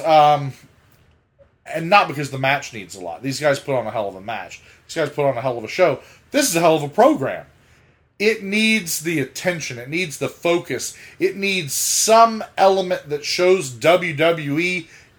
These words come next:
gives a damn. At, that's all I'm saying. Put some sort of,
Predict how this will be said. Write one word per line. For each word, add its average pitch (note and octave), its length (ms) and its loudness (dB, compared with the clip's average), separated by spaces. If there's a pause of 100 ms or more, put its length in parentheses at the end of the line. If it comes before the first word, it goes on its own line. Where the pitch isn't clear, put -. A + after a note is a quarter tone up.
(120)
gives C4 320 0
a B2+ 80 -4
damn. F2+ 340 -14 (720)
At, - 340 0
that's B3 240 2
all E3+ 200 6
I'm A#2+ 100 -10
saying. C#3+ 460 -6 (520)
Put D4 200 4
some A#3 640 2 (360)
sort A3+ 580 2
of, C#3 380 2